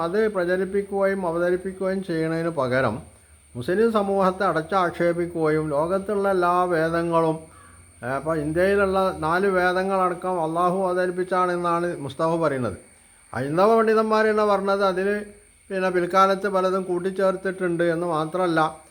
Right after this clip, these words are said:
ഈ നാല് വേദങ്ങൾ എന്ന് പറയുന്നത് നാല് വേദങ്ങൾ ഇങ്ങനെ തന്നെയാണോ, അഞ്ച്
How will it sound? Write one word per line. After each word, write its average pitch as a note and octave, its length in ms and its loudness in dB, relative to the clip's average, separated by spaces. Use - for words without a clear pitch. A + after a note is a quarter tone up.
ഈ C#3+ 140 -4
നാല് F3+ 400 4
വേദങ്ങൾ G3 500 2
എന്ന് F#3+ 140 0
പറയുന്നത് F3+ 580 0
നാല് E3+ 240 0
വേദങ്ങൾ F#3 480 0
ഇങ്ങനെ E3 280 -2
തന്നെയാണോ, E3+ 680 0
അഞ്ച് E3 220 0